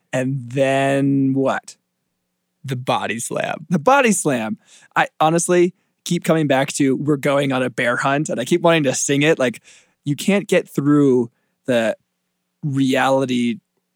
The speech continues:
Speaker 1: check and the loss of hope and all of those just wrestling and conflicting emotions of the post-grad life without entering through it. You can't avoid it. You can't step around it. It's something you have to enter into. Thus,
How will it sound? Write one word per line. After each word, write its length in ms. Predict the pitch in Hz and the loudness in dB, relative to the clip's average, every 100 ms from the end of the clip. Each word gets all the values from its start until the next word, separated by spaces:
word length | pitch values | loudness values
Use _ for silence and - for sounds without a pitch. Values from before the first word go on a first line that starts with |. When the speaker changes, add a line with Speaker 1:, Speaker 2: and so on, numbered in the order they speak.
| _ _ _ _ - | _ _ _ _ -8
Speaker 1:
check 640 | - - 165 139 131 - | -6 -2 0 -2 -2 -4
and 160 | 127 120 | -2 -2
the 80 | |
loss 540 | 117 123 131 135 135 - | -2 0 0 0 -2 -6
of 140 | 117 | -8
hope 460 | 123 139 131 123 - | -6 0 0 0 -2
and 280 | 117 117 110 | -4 -4 0
all 260 | 139 160 | 4 4
of 80 | 147 | 2
those 240 | 131 123 | 0 -2
just 220 | - 135 127 | -4 -6 -4
wrestling 440 | 135 127 - 123 | -2 -2 -4 -4
and 80 | 117 | -4
conflicting 440 | 131 117 131 127 | -4 -4 -4 -4
emotions 480 | 120 120 120 117 110 | -2 0 -2 -4 -4
of 160 | 101 - | -6 -6
the 100 | 110 | -6
post-grad 600 | 151 139 - 131 117 110 | -2 -2 0 -2 -2 -4
life 480 | 123 104 92 - - _ _ _ | -4 -4 -6 -14 -20 _ _ _
without 300 | 139 135 - _ - | 0 0 -2 _ -6
entering 560 | 139 139 139 123 110 107 | -4 -2 -2 0 -2 -2
through 300 | - 123 104 | -6 -6 -6
it. 120 | 101 - _ _ _ 135 | -8 -14 _ _ _ -6
You 60 | |
can't 240 | 127 160 - | -4 -4 -4
avoid 400 | 139 127 151 147 | -8 0 2 2
it. 140 | 139 127 | 2 0
You 60 | |
can't 160 | 123 135 | -4 -4
step 180 | 147 131 | -4 -4
around 420 | 110 123 127 131 | -2 -2 0 0
it. 180 | 127 - | -2 -4
It's 140 | - - | -6 -6
something 200 | 143 135 | -4 -2
you 60 | |
have 220 | 123 120 - | -4 -4 -4
to 100 | 120 | -2
enter 160 | 117 | -2
into. 300 | 127 127 117 | -2 -2 -2
Thus, 340 | 127 156 135 | 2 2 0